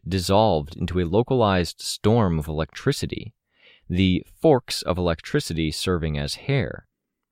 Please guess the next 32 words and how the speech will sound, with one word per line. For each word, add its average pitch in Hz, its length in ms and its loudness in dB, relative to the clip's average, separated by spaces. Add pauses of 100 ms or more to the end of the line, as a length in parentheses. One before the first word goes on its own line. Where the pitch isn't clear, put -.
(160)
something 80 520 0
flatter 85 480 0
and 76 240 -2
more 95 340 2
interconnected 92 760 -2
for - 100 -8
the 71 60 -4
mask. 85 600 -4 (1120)
Where 98 220 6
the 85 100 2
lenses 90 480 2
had 85 160 -2
been 87 160 0
a 85 80 2
bold 85 480 2
electric 80 540 -2
blue 101 320 2
before, 95 680 2 (200)
they 95 200 2
were 98 140 2
now 95 540 2
two 120 300 0
dark 98 400 0 (100)
ovals 90 520 0
against 87 460 -2
the 82 60 -6
backdrop - 600 -4
of 73 140 -6
frothing 73 540 -4
energy. 80 580 -6 (1080)
Where 80 320 2
energy 82 420 -4